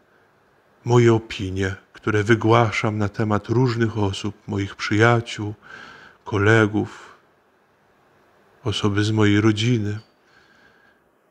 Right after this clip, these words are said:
znajomych, a także spotkanych na ulicy, tych, których zobaczyłem w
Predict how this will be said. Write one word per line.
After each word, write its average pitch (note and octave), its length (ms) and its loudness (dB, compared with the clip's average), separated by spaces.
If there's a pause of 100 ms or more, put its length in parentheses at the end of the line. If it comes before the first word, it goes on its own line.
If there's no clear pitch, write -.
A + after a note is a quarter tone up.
(880)
znajomych, G#2+ 600 2
a B2 60 0
także A#2+ 300 -2
spotkanych G#2+ 680 -2
na G#2 100 0
ulicy, G2+ 520 -4 (880)
tych, G#2+ 180 0
których G#2 300 -4
zobaczyłem G#2+ 840 -2
w - 260 -20